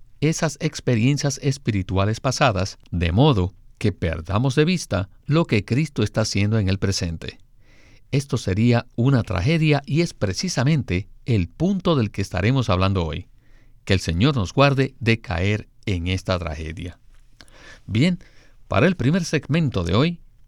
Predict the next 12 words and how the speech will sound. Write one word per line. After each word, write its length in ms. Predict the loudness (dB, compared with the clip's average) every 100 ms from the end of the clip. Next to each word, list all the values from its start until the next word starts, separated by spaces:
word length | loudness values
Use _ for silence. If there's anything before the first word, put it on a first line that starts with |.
| -8
usaremos 600 | -4 0 2 2 0 -2
como 300 | -4 -4 -2
base 480 | 0 0 0 -2 -4 -6
Efesios 680 | -8 -2 -2 -2 -2 -4 -2
uno, 460 | -2 0 0 -4 -10 -20 -6
versículos 760 | -4 -4 -2 -4 0 0 0
del 160 | 0 -2
veintidós 560 | 0 0 0 -2 -2 -2
al 80 |
veintitrés, 640 | -2 -2 -4 -6 -12 -14 -18 -20 -10
que 120 | -4
dice: 360 | -2 -4 -6